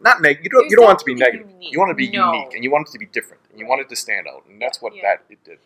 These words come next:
Speaker 2: I feel
Speaker 1: Yeah.
Speaker 2: like if we could do a round two of it,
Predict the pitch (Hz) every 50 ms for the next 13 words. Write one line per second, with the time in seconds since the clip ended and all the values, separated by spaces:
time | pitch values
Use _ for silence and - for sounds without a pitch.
0 | _ _ - - - 330 370 403 392 - 302 - 226 220 214 214 208 - _ _
1 | 175 160 160 165 165 165 165 165 165 165 _ _ _ _ _ 170 160 160 160 151
2 | 147 147 147 147 151 151 _ _ - - - - _ 190 190 214 262 302 311 302
3 | _ 370 403 415